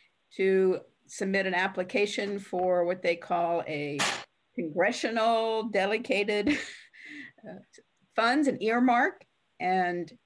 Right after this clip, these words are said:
both Senator Le-, Leahy and Sanders are giving us an opportunity. Sanders is due this Saturday on the fifteenth. Leahy is due on the twenty-first, next Friday.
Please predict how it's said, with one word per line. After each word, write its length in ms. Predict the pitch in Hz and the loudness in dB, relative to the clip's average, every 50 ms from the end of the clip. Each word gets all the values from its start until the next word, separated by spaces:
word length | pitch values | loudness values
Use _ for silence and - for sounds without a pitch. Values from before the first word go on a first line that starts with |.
| _ _ _ | _ _ _
both 260 | - 196 190 190 190 | 2 2 2 2 0
Senator 920 | - - - - 202 208 226 247 247 247 269 220 214 214 214 202 202 196 - | -8 -6 -2 -2 0 0 0 -2 -2 0 -2 0 0 2 0 0 -2 -4 -8
Le-, 460 | 196 175 165 185 185 202 208 190 - _ _ | -10 -6 -2 0 0 2 0 -2 -4 _ _
Leahy 680 | - 202 202 214 233 269 262 233 240 240 269 302 254 | -2 0 2 2 2 0 0 -2 -2 -2 -2 -4 -4
and 220 | - 175 175 175 175 | -4 -4 -6 -6 -4
Sanders 720 | - 202 190 196 208 214 220 220 247 302 330 311 - - - | -2 -2 0 0 0 0 0 0 0 -2 -4 -4 -6 -10 -10
are 100 | - - | -10 -6
giving 260 | 185 190 190 196 185 | -4 -4 -4 -2 -4
us 140 | 185 185 - | -4 -4 -2
an 80 | 185 | -2
opportunity. 720 | 185 185 185 - 180 170 - 196 196 202 208 202 226 240 311 | -2 -2 -2 -4 -8 -6 -4 -4 -2 -2 -2 -2 -2 -4 -4
Sanders 560 | - - - 202 196 214 220 233 247 262 262 | -6 -4 -2 0 0 0 -2 -2 -4 -4 -4
is 120 | 214 190 | -8 -8
due 240 | - - 202 202 208 | -2 0 0 0 2
this 240 | 190 190 190 190 - | 0 -2 -4 -4 -2
Saturday 460 | - 185 180 190 196 208 214 220 220 | -2 0 0 0 0 0 -2 -2 -2
on 80 | 226 190 | -2 -4
the 100 | 160 143 | -4 -6
fifteenth. 640 | - - 202 208 208 - - - 180 190 226 320 - - _ _ - - - _ _ _ - | -4 -4 -4 -4 -4 -6 -6 -4 -4 -2 -4 -4 -6 -8 _ _ -20 -20 -20 _ _ _ -6
Leahy 640 | 175 185 185 196 208 240 233 208 214 208 202 190 - | -2 0 2 2 2 2 0 0 0 -2 -4 -4 -4
is 100 | - - | -6 -6
due 180 | - - 202 202 | 0 2 2 2
on 80 | 202 | 2
the 60 | 185 170 | -2 -4
twenty-first, 800 | 170 - - 190 196 180 - - - 185 190 220 294 - - - | -6 -4 -4 -2 -2 -2 -4 -2 0 0 2 2 0 -2 -6 -6
next 280 | 156 170 - - - | -6 -8 -8 -10 -16
Friday. 680 | - - - 147 160 165 165 170 180 180 196 277 311 | -12 -6 -2 0 2 2 2 2 0 0 0 0 -4